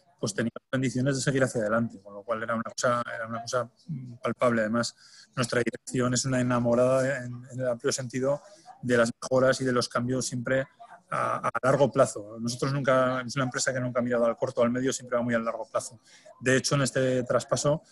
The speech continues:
eh, como bien dices, ha habido un cambio en uno de los, de los, eh, directores.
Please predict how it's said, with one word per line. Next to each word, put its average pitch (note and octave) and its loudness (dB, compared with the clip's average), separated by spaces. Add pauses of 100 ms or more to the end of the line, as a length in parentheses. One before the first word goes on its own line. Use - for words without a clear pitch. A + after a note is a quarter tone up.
(240)
eh, A#2+ -4
como A#2 0
bien A#2+ 2
dices, B2 -2
ha C3 2
habido A#2 0
un A#2+ 0
cambio B2 0
en A#2 0
uno A#2+ 0
de A#2 0
los, A#2 0
de B2 -2
los, A#2+ 0
eh, A#2 -4
directores. B2 0